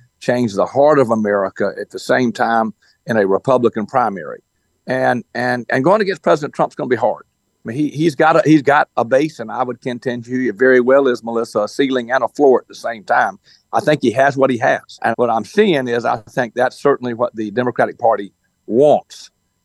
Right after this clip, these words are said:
is Donald Trump, the same way we were wanting Barack Obama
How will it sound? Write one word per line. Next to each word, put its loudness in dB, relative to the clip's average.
is -4
Donald -4
Trump, 2
the -10
same -4
way 2
we 0
were -6
wanting -2
Barack 2
Obama 0